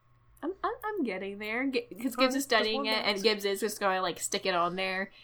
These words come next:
Speaker 1: Not necessarily, like, any
Speaker 2: Mm-hmm.
Speaker 1: specific way, just to get it to fit before, um, reading the note that was with it.
Speaker 2: So you sort of spin this around trying to figure out how it's supposed to fit, and you notice that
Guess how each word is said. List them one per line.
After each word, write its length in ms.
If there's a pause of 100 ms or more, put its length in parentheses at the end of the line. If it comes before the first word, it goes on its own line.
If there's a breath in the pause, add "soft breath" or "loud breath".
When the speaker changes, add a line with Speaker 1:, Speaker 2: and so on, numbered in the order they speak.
(100 loud breath)
Speaker 1:
Not 120
necessarily, 540
like, 140
any 180
Speaker 2:
Mm-hmm. 80
Speaker 1:
specific 500
way, 300
just 140
to 40
get 140
it 60
to 80
fit 480
before, 680
um, 360 (720)
reading 440 (120)
the 140
note 760 (320)
that 180
was 100
with 160
it. 220 (840 loud breath)
Speaker 2:
So 540
you 320
sort 340
of 460
spin 420
this 200
around 360
trying 260
to 60
figure 240
out 120 (120)
how 160
it's 140
supposed 420
to 60
fit, 440
and 160
you 120
notice 380
that 340